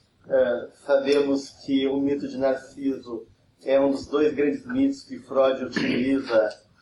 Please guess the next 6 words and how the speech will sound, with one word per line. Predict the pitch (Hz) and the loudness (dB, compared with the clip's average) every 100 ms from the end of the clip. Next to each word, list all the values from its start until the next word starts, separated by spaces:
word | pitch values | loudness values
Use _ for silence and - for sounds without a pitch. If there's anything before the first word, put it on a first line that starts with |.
| _ _ _ _ | _ _ _ _
para | 135 139 139 | 2 4 2
compreender | 139 139 143 135 123 139 139 131 | 0 -2 2 2 2 4 4 2
algumas | 135 127 127 - | -2 -2 -6 -4
questões | 139 139 - 139 131 127 117 - _ _ _ _ _ | -4 -4 -4 0 0 0 -6 -12 _ _ _ _ _
da | 139 139 | -2 0
personalidade. | 151 147 151 131 120 117 117 120 - - | 2 0 0 0 -2 -2 0 0 -2 -10